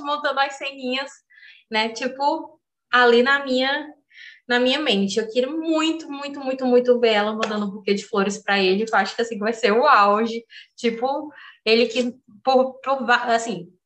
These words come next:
por vários momentos, ele deixa ali transparecer de que ele é sozinho, que não é amado, que é isso, que é aquilo. Por isso que ele estranha de-, determinadas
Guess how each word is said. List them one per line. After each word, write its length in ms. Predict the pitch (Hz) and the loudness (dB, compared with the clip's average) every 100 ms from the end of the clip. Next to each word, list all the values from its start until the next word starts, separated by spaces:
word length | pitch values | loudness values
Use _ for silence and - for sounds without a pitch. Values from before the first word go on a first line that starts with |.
| _ | _
por 160 | 262 240 | -4 2
vários 320 | 240 302 359 | 2 2 2
momentos, 400 | 330 247 247 247 | 2 2 -2 -2
ele 260 | 247 254 247 | -4 -4 -4
deixa 260 | 214 226 226 | -4 -2 -4
ali 140 | 220 | -6
transparecer 680 | 226 220 220 202 202 202 196 | -6 -4 -2 -2 -4 -6 -6
de 120 | 196 | -8
que 260 | - 208 202 | -10 -2 0
ele 400 | 190 196 202 - | 2 0 -2 -4
é 120 | 196 | -6
sozinho, 580 | 214 214 202 185 202 196 | -2 -4 -4 -4 -4 -6
que 100 | 196 | -8
não 160 | 185 | -4
é 80 | 180 | -2
amado, 480 | 180 185 165 170 196 | -2 -2 -2 -2 -4
que 120 | - 180 | -6 -4
é 60 | |
isso, 160 | 180 - | -4 -4
que 80 | 190 | -8
é 40 | |
aquilo. 280 | 180 190 202 - - - | -2 -2 -2 -4 -14 -8
Por 100 | 202 | -2
isso 160 | 214 - | -2 0
que 80 | |
ele 120 | 226 226 | 2 2
estranha 340 | 226 208 196 | 2 0 0
de-, 260 | 196 196 196 | 0 -4 -8
determinadas 760 | 190 190 196 196 180 175 214 | -6 -4 -2 -2 0 0 -4